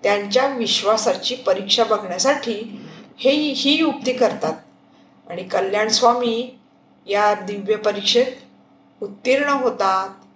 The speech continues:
समर्थ रामदास स्वामींना आपला खरा वारस सापडतो आणि त्या दिवसापासून कल्याण स्वामींना त्यांचे उत्तराधिकारी म्हणून घोषित केलं जातं. पाहिलंत,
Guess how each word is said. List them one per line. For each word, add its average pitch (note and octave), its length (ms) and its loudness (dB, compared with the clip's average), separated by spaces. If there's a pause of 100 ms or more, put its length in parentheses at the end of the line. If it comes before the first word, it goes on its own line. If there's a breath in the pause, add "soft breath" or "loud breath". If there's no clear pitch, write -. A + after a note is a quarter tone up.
(540)
समर्थ B3+ 460 0
रामदास G#3+ 520 2
स्वामींना G3 440 -4
आपला A#3 340 2 (120)
खरा A3+ 280 2
वारस G#3 380 2
सापडतो - 540 -6 (760 loud breath)
आणि E3+ 140 -6
त्या A3 220 2
दिवसापासून A3+ 840 0 (540)
कल्याण G3 380 2
स्वामींना F#3 580 0
त्यांचे G#3 680 0 (300)
उत्तराधिकारी G3 840 0
म्हणून B3+ 280 2
घोषित G3 360 0 (120)
केलं E3+ 200 -2
जातं. D#3+ 340 -4 (800)
पाहिलंत, A3+ 500 0